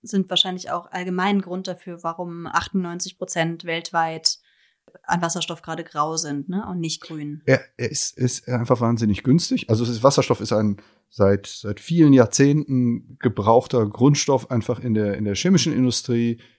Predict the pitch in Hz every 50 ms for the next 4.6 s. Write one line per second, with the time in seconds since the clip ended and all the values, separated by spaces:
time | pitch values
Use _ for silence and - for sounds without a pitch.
0 | _ _ - 113 110 107 101 98 - - 95 - - 123 113 107 113 - 139 123
1 | 117 120 143 139 - - 120 - - 123 110 - 135 120 113 - 117 113 - -
2 | - 113 107 104 104 104 - - - _ _ _ _ _ _ _ _ _ _ _
3 | _ _ _ - 110 - 95 87 87 90 - 104 101 110 113 110 110 107 101 -
4 | 101 92 90 - - - - 104 95 95 95 95